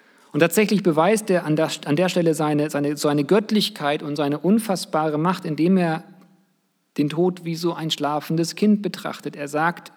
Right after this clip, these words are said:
zu der Verstorbenen nur: „Kind, steh auf“, und dann stand sie auf. Also ein unglaublicher Machterweis.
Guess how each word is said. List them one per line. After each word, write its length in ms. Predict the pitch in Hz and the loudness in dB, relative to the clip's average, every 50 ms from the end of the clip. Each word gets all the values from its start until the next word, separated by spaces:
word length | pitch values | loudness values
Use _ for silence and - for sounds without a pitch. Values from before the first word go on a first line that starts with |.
| - 180 | -18 -10
zu 200 | - - 151 147 | -6 -4 -2 0
der 160 | 156 151 143 | 0 -2 -2
Verstorbenen 580 | - 131 - - - 156 156 170 170 165 151 156 | -2 -6 -6 -2 0 0 2 2 2 2 2 2
nur: 240 | 165 165 165 156 | 0 0 0 -2
„Kind, 320 | 165 - - 175 175 180 180 | -4 -4 -2 -2 0 0 -4
steh 320 | - - - 170 170 175 - | -6 -4 -2 -2 -2 -2 -2
auf“, 260 | - - 175 165 - - | -4 -4 -4 -4 -6 -6
und 300 | - 160 160 160 - 160 | -4 -4 -4 -2 -2 -4
dann 120 | 160 165 | -4 -2
stand 280 | - - 196 208 196 202 | -2 0 2 2 2 2
sie 120 | 185 139 | 0 -2
auf. 320 | - - - - - - - - - - - - | -2 -8 -14 -18 -20 -20 -18 -18 -18 -18 -6 -2
Also 240 | - 175 170 190 190 | 0 0 0 0 -2
ein 200 | - 180 185 190 | -2 -2 -2 0
unglaublicher 1040 | 190 190 180 185 180 196 202 202 226 262 254 - 226 202 - - 196 185 180 175 - - - - - - - | 2 4 4 4 4 4 4 4 4 2 2 0 -2 -2 0 -2 -2 -2 -2 -4 -8 -14 -20 -20 -20 -8 -2
Machterweis. 1120 | 156 170 196 190 196 - - - - 165 170 160 135 104 - - - - - - - | 0 0 0 0 -2 -6 -8 -8 -4 -4 -2 -2 -4 -6 -8 -12 -12 -12 -10 -10 -12